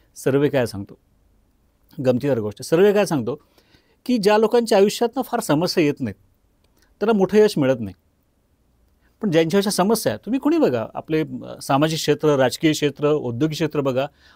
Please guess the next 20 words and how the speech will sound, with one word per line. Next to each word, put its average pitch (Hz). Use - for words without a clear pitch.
भारताचे 139
पंतप्रधान 151
बघा, 139
अनेक 202
चांगली 160
मंडळी 139
जी 180
राजकारणात 139
आहेत, 131
जी 170
समाजकारणात 147
आहेत 202
किंवा 294
उद्योगधंद्यात 131
आहेत, 113
का 262
जाणवतं 160
की 285
त्यांच्या 196
विरुद्ध 254